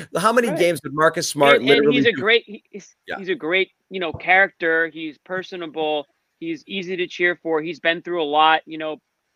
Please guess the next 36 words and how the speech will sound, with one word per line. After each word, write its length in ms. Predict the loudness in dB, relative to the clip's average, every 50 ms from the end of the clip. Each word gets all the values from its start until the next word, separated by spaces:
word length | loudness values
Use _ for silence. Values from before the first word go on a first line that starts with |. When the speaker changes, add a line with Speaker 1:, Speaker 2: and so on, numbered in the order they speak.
| _ _
Speaker 2:
in 100 | -14 -14
his 120 | -14 -14 _
personal 480 | -10 -8 -8 -8 -10 -10 -8 -6 -2
life. 240 | 0 2 0 0 -2 _ _
And, 320 | -10 -8 -6 -6 -6 -6 -4
and, 260 | -4 -4 -4 -4 -4
like, 180 | -4 -6 -6 _
you 140 | -8 -8 -6
know, 60 | -4
you 120 | -4 -6 -6
sort 220 | -6 -4 -2 -2
of 80 | 0 2
watch 220 | 2 2 2 0
him 80 | -10 -6
grow 200 | -4 -2 0 2
up 140 | 0 0 _ -6
here. 240 | -4 -2 0 0 0
And 180 | -2 -4 -6 _ _ _ _ _ _ -10
there 180 | -6 -4 -4
are 60 | -4
certainly 480 | -4 -6 -4 -4 -4 -4 -4 -6 -6 -6
attachments 640 | -6 -6 -6 -6 -4 -4 -6 -8 -10 -14 -14 -14 -14
to 140 | -14 -12 -6
that. 200 | -6 -4 -4 -4
And 100 | -4 -6
I 80 | -6 -6
think, 200 | -6 -10 -4 -4
like, 160 | -6 -6 _
Toronto's 600 | -8 -6 -2 0 0 0 0 -2 -4 -4 -4 -4
even 200 | -8 -8 -8 -8
going 240 | -10 -8 -10 -10 -10
through 120 | -12 -14 -8
something 300 | -6 -8 -6 -6 -8 -10
a 60 | -6
little 200 | -4 -2 -2 0
bit, 200 | 0 0 -2